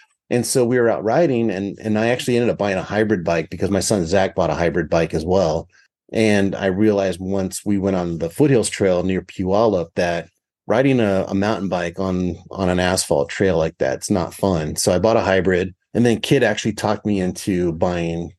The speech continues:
a gravel bike. So that way we can, you know, inter-, you know, swap out the tires and the wheel sets between road tires and gravel tires. And so, uh,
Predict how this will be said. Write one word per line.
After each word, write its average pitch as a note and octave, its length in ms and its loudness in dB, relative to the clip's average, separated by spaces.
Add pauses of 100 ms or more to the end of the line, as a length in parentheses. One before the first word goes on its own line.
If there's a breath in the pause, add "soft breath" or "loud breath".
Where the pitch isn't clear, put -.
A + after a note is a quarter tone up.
a E2+ 80 -8
gravel F#2+ 400 2
bike. D#2 380 -2
So A2 100 0
that E2+ 140 2
way F2 140 0
we E2+ 100 -4
can, E2 300 -4 (120)
you G2+ 100 2
know, F2 60 2
inter-, F#2 440 2
you A2 80 4
know, F2+ 80 0
swap F#2+ 280 2
out F2 140 0
the G#2 80 -10
tires F2 420 0
and F2+ 100 -4
the F2 80 -2
wheel F2+ 240 -2
sets - 440 -4 (680)
between G2 260 0
road F#2+ 160 2
tires F2 260 0
and F2 80 -4
gravel F#2 280 0
tires. E2+ 360 0
And F2+ 160 -6
so, G2 320 2
uh, E2+ 200 -2